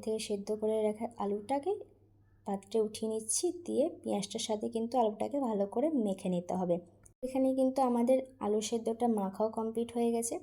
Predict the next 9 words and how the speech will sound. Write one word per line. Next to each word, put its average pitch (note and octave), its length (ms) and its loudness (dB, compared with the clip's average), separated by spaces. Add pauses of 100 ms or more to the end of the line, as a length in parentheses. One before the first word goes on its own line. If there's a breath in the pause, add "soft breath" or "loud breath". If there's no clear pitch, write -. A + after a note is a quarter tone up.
(200)
তারপরে G3+ 340 2 (100)
কিন্তু A3 260 -4 (440)
এখানে G#3 240 -2 (120)
ঢাকাটা G3+ 320 2 (100)
তুলে G3 220 2 (100)
দিয়ে A3 220 2
কিন্তু A3 180 -2 (120)
আবারও G3+ 280 4 (640 loud breath)
আটাটাকে G3+ 400 0